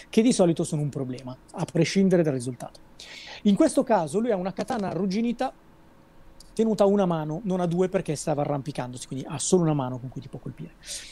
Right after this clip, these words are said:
Eh, la katana a una mano fa letalità cinque, ok?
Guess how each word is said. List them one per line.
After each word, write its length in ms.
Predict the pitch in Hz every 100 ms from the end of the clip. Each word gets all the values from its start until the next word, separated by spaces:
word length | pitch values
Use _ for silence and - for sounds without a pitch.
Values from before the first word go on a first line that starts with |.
| - - -
Eh, 480 | 185 165 160 156 -
la 140 | 185
katana 420 | 185 254 262 214 -
a 80 |
una 160 | 226 277
mano 180 | 247 262
fa 400 | - 214 220 220 -
letalità 680 | 214 196 196 240 226 190 -
cinque, 560 | - 202 170 151 175 165 - - - - - - - - - - -
ok? 280 | 160 156